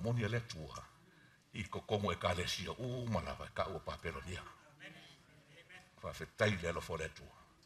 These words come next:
Ma e o la'u lava aenga, o le wa'ala'u atu ia a lātou ia ea. Pei, pei wha.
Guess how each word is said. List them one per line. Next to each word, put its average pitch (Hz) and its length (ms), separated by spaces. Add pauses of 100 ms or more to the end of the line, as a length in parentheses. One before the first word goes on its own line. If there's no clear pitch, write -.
(420)
Ma 95 180
e 92 80
o 82 120
la'u 147 240
lava 156 240
aenga, 82 300 (160)
o 95 80
le 92 80
wa'ala'u 85 460
atu 156 240
ia 123 160
a 107 40
lātou 98 400
ia 85 220
ea. 85 180 (1300)
Pei, 101 120
pei 90 180
wha. 90 100